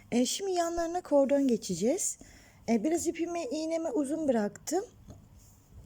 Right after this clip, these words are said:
Bu şekilde biraz uzun yapıyorum ki,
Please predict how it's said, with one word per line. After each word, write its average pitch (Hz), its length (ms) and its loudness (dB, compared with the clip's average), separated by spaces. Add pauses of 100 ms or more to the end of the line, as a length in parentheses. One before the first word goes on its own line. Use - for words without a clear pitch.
(2250)
Bu 311 60 -4
şekilde 262 540 0
biraz 254 360 2
uzun 233 420 0
yapıyorum 294 540 0
ki, 330 360 -4